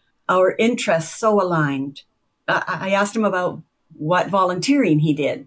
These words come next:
because both of us, that was a big part of our lives. And he said, "Well, he was on the board of the White Rock Concert Association."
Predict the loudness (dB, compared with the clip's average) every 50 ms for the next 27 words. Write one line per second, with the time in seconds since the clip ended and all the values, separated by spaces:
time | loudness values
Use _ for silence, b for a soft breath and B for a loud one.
0 | _ _ -8 -6 -4 -2 -2 -2 -4 -6 -4 -2 -2 -2 -2 -4 -4 -2 -2 -2
1 | -4 -6 -6 -8 -6 -4 -4 -4 -4 -4 -6 -6 -6 -6 -6 -6 -4 -4 -4 -4
2 | -4 -8 -6 -4 -4 -4 -4 -4 -8 -10 -12 -12 -12 B B B B B B B
3 | B B B B 0 2 4 4 4 4 2 2 2 2 2 0 0 0 0 0
4 | 0 0 -2 -2 -2 0 0 0 0 -2 -2 -2 -2 -4 -4 -4 0 2 2 2
5 | 2 0 0 -2 -4 -6 -6 -6 -6 -2 0 2 2 2 2 0 0 -2 -2 -6
6 | -6 -4 -2 -2 -2 -2 -4 -4 -4 -2 2 2 2 2 0 0 0 0 0 -2
7 | -4 -8 -12